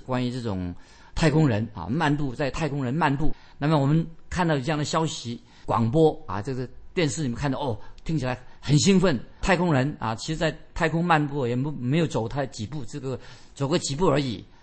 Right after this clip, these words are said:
我们中国啊，也有太空人，所谓的太空人在漫步。在这里，撒迦利亚书我们看到什么？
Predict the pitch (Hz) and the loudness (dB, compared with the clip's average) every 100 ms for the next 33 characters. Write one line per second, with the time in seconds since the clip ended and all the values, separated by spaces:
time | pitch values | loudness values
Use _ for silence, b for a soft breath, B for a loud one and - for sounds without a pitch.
0 | b - 120 135 185 160 120 123 - 95 | b -4 -2 0 0 0 0 -2 -6 -8
1 | 120 120 - 135 135 110 107 - B B | -4 -4 -2 -2 -2 -2 -4 -8 B B
2 | - 127 131 135 147 127 120 135 185 165 | -8 -4 -2 0 2 2 2 2 4 4
3 | 143 165 - - b b - 147 170 131 | 2 -2 -6 -16 b b 2 2 2 0
4 | 117 - - 156 147 135 123 147 135 143 | -2 -4 -2 2 2 0 -2 0 0 2
5 | 156 135 117 104 | 2 2 -2 -4